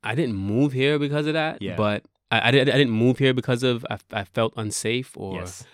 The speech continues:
Speaker 1: but it is nice to know that you, you can be in a country and not,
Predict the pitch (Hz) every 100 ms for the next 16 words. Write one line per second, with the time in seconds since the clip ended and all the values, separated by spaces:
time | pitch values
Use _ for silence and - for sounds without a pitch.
0 | _ 101 101 - _ _ _ - 110 120
1 | 107 95 101 95 85 - - 90 95 101
2 | 95 90 87 82 - 92 92 - 92 -
3 | 87 92 101 98 90 85 - 87 - 87
4 | 117 165 120 87 82